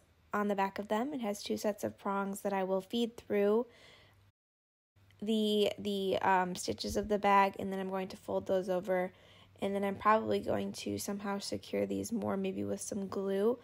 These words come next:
um, once I decide that I for sure want this clasp. And I'm going to, um, set those up so they are even. They're even distance away from the sides so that they're directly in the center.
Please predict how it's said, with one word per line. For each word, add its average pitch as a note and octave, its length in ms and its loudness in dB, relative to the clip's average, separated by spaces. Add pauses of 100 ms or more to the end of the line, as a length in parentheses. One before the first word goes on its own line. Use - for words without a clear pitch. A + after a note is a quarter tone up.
(480)
um, G3+ 460 2
once G#3 240 0
I G#3 80 6
decide G3+ 320 0
that G3+ 100 2
I G3+ 140 4 (160)
for A#3 140 2
sure C4+ 180 4
want B3+ 200 2
this B3+ 160 -2
clasp. B3+ 400 -2 (280)
And G#3 420 0
I'm G3+ 160 -2
going G3 420 -2 (220)
to, G3+ 500 0 (540)
um, G3+ 380 0
set G#3 240 -2
those G#3 180 0
up G#3 160 2
so - 140 -10
they G3+ 180 0
are G3+ 280 0
even. A#3 400 0
They're G#3 340 4
even A3 260 0
distance G#3+ 600 -4
away G3+ 360 0
from G3 600 -2 (540)
the G#3+ 240 -2
sides G#3+ 520 2
so - 140 -6
that G#3+ 140 -2
they're G#3+ 100 -4
directly C4 360 0
in B3+ 80 0
the B3 80 0
center. A3 440 0